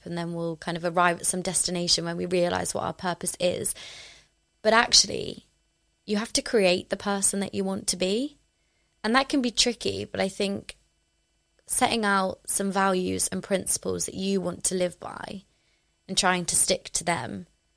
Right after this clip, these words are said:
is a really good place to start. So, like, do you want to be a good friend? Do you want to be someone who's hardworking? Do you want to be someone who's takes care of their body and is in good physical shape?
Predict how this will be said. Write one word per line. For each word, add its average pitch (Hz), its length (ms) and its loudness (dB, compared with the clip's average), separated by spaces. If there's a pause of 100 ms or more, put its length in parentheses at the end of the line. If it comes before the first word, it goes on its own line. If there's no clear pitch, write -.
(260)
is 190 120 0
a 190 80 2
really 175 220 0
good 180 160 -2
place 170 300 -2
to - 80 -2
start. - 400 2 (1300)
So, - 200 4
like, 180 240 2 (140)
do 208 100 2
you 185 120 4
want 185 120 0
to 180 60 -2
be 175 440 -2 (240)
a 190 60 -8
good 175 200 0
friend? - 580 -2 (120)
Do 180 100 0
you 170 180 0
want 165 240 -8
to - 80 -4
be 180 120 -2
someone 175 320 -2
who's 175 180 -4
hardworking? 175 720 -6
Do 165 100 -6
you 175 40 -2
want 170 120 -2
to 160 40 -8
be 180 120 -4
someone 165 320 -2
who's 165 340 -4 (460)
takes - 260 0
care 175 180 2
of 165 80 0
their 175 140 0
body 165 460 2
and 175 280 -10
is 175 120 -4
in 165 140 0
good 170 200 -2
physical - 400 -4
shape? - 500 2